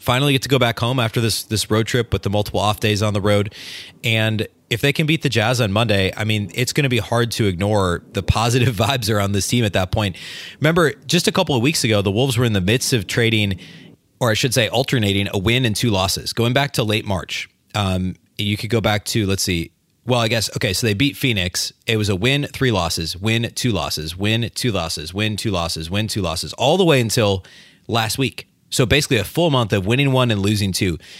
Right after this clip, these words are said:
Now, over the past ten days, they've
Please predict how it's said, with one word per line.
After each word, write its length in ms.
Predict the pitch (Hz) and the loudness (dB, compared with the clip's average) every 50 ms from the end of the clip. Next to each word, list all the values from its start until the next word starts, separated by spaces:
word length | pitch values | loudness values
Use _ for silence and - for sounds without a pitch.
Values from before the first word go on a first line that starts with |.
| - - - | -18 -8 -4
Now, 240 | 104 135 156 185 185 | -2 0 0 0 0
over 260 | 160 139 135 123 131 | 0 0 0 0 0
the 80 | 117 - | 0 0
past 380 | - 120 113 110 - - - | 0 0 0 0 -2 -4 -4
ten 200 | - 123 113 104 | -2 -2 0 0
days, 440 | 95 123 151 151 117 104 98 - - - - - - - _ _ _ _ _ _ | 2 2 2 2 2 2 0 -2 -6 -10 -16 -20 -20 -20 _ _ _ _ _ _
they've 280 | - 127 120 110 101 | 0 2 2 2 -2